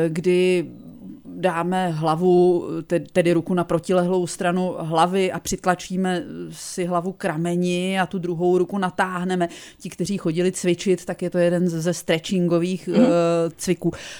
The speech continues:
Speaker 1: které se provádějí. Dá se na tom udělat něco špatně, aby si přitom člověk, eh, ublížil?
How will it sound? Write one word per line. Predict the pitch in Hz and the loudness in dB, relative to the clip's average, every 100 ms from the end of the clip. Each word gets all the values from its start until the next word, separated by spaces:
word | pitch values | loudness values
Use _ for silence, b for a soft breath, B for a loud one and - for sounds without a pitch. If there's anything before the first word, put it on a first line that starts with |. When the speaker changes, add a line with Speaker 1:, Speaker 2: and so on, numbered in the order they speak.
| B | B
Speaker 1:
které | - 160 170 | -2 0 2
se | 202 | 0
provádějí. | 190 196 180 170 165 160 165 160 156 160 | 0 2 4 2 2 2 2 2 2 2
Dá | 156 160 | 2 -2
se | 160 240 | 0 2
na | 254 | 4
tom | 320 277 | 4 4
udělat | 247 262 240 | 6 4 4
něco | 240 285 | 4 4
špatně, | - 320 - 214 | 4 2 4 4
aby | 165 175 | 4 2
si | - | -2
přitom | 180 - 190 185 | -6 -6 -4 -2
člověk, | 190 180 180 - - | 0 0 -2 -6 -12
eh, | - 101 156 - 78 - | -10 -8 -10 -12 -16 -14
ublížil? | - 160 185 311 440 | -10 -6 -6 -6 -8